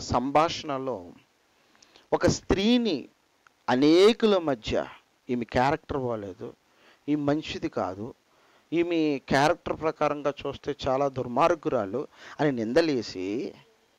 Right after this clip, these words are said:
ఆమెను నడి రోడ్డు మీద అవమానపరిచి,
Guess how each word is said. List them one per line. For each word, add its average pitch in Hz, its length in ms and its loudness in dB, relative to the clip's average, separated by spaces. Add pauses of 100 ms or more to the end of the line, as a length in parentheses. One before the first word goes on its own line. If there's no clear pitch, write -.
(420)
ఆమెను 143 960 2
నడి 139 360 4
రోడ్డు 185 320 6
మీద 175 220 0
అవమానపరిచి, 135 1160 0